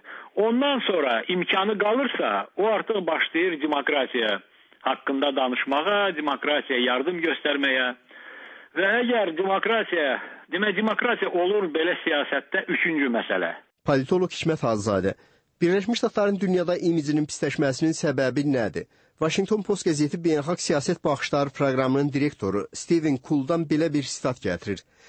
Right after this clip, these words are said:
Speaker 2: "Təkrar-təkrar görsənən bir şey təkcə İraqın acığı deyil." Kullun sözlərinə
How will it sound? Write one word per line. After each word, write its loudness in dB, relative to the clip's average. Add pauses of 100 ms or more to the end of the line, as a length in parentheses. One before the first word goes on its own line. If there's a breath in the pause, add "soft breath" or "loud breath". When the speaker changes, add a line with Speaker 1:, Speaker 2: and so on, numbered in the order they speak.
(360 soft breath)
Speaker 2:
"Təkrar-təkrar 0 (100)
görsənən 0
bir -2
şey 0 (100)
təkcə 0 (180)
İraqın 2
acığı 0 (100)
deyil." 0 (380 loud breath)
Kullun 2
sözlərinə 0